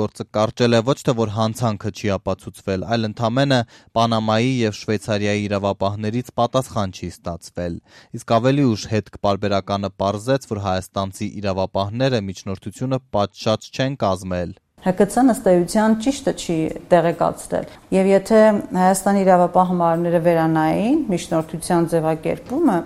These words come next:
Speaker 2: ըստ էության իրեն կարող է ստանային որոշակի իրավական աջակցություն։ Չեմ կարծում, թե պրոֆեսիոնալիզմի պակասն էր, այլ ուղղակի պետք չէր լինել ավելի հետևողական և գործը հասցնել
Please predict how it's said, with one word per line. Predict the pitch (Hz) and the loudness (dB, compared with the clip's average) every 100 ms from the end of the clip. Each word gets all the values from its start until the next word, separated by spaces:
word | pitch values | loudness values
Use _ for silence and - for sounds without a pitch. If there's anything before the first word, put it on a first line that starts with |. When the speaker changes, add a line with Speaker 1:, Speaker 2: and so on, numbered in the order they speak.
| - - | -8 -8
Speaker 2:
ըստ | 185 202 | -2 2
էության | 190 190 262 | 2 4 2
իրեն | 202 208 190 | 4 0 2
կարող | 170 180 | 2 4
է | 208 | 0
ստանային | - 165 165 175 202 | -2 -4 -2 -2 -2
որոշակի | 170 165 170 160 - 196 202 - - | -2 -4 -4 -6 -6 -6 -6 -10 -2
իրավական | 175 165 165 196 175 | 0 0 0 0 0
աջակցություն։ | 165 175 165 - - - - | -2 -2 -4 -8 -8 -8 -10
Չեմ | - 220 226 | -8 -4 0
կարծում, | 220 165 - 160 | 2 2 -2 -4
թե | 175 170 - - - | -2 -2 -4 -20 -6
պրոֆեսիոնալիզմի | 185 170 185 185 180 175 175 156 175 175 | -2 0 -2 0 0 0 0 -2 -2 0
պակասն | 156 165 170 - 170 | 0 2 -2 -2 -6
էր, | 175 269 285 - | -2 -4 -4 -2
այլ | 190 190 | 0 0
ուղղակի | 190 196 190 233 254 262 262 - - | 0 0 -2 -2 0 0 -4 -12 -2
պետք | 294 302 - | -2 -2 -2
չէր | 196 170 170 - - 175 | 2 2 0 -12 -12 -4
լինել | 185 190 196 214 226 214 - - 170 | 0 0 4 4 4 0 -6 -2 2
ավելի | 180 190 185 | 4 2 2
հետևողական | 180 180 170 170 170 180 202 254 262 | 2 2 4 4 2 2 2 4 4
և | 175 165 | 2 2
գործը | 185 180 220 220 214 180 | 2 2 2 2 2 2
հասցնել | 165 - - 180 190 208 | -2 -2 -2 0 2 0